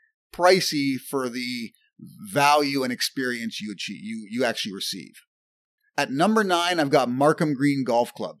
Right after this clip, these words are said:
It's two thousand seven hundred and eighty-nine yard, nine hole, par thirty-six. For length,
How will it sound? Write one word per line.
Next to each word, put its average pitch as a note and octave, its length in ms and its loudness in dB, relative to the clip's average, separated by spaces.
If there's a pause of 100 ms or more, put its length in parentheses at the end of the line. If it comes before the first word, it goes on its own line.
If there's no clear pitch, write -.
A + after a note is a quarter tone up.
(140)
It's - 180 -12
two G#3 160 -2
thousand F#3+ 460 4
seven D#3 280 0
hundred D3+ 220 0
and A2 100 -4
eighty-nine F#3 460 -2
yard, C#3+ 380 4 (100)
nine C#3+ 400 2
hole, B2+ 420 0 (140)
par C3 240 2
thirty-six. A#2 920 -4 (580)
For C#3+ 200 -4
length, F3+ 440 2